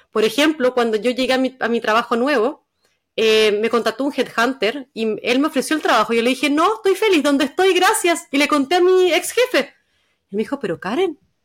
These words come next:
¿qué, qué, qué eres tú? O sea, postula". Yo le dije, "Pero es que no me quiero ir, yo estoy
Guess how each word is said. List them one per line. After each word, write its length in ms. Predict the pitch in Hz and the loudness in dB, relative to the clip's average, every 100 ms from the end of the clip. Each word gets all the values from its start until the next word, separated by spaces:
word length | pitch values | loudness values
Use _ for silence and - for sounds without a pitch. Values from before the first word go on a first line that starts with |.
| _ _ _ _ - | _ _ _ _ -6
¿qué, 180 | 233 | -6
qué, 160 | - 208 | -6 -4
qué 160 | - 254 | 0 0
eres 200 | - - | 0 -10
tú? 80 | - | -20
O 320 | _ - - | _ -18 -6
sea, 300 | 285 220 - - - - | -2 -2 -6 -20 -20 -4
postula". 640 | 247 - - 359 480 403 277 | -2 -2 -2 2 4 4 4
Yo 60 | 339 | 2
le 40 | |
dije, 160 | 392 392 | 2 0
"Pero 160 | 370 370 | 0 0
es 60 | |
que 120 | - | 2
no 120 | 370 381 | 2 4
me 180 | 415 | 2
quiero 240 | 427 359 370 | 2 0 2
ir, 140 | 392 | 2
yo 120 | 392 415 | 2 2
estoy 180 | 427 | 2